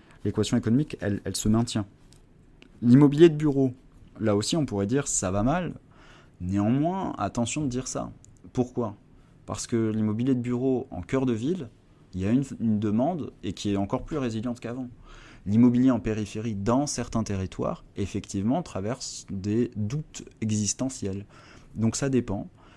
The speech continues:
Euh, sur nous, nos, nos thématiques d'investissement, si on regarde même les études européennes, on, on achète notre gisement, ce qui s-,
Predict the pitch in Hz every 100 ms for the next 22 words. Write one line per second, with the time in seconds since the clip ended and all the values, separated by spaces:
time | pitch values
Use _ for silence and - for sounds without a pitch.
0 | - - 101 98 92 - - - 123 110
1 | 110 143 156 139 110 101 90 90 92 -
2 | - - _ - 92 92 87 - 117 113
3 | - 120 107 98 92 - 87 - 104 147
4 | - - - - - - - - 101 90
5 | 95 113 113 104 98 92 92 - 107 95
6 | - 101 139 113 - 95 101 104 110 120
7 | 110 98 98 - 101 101 107 98 - -
8 | 101 - - -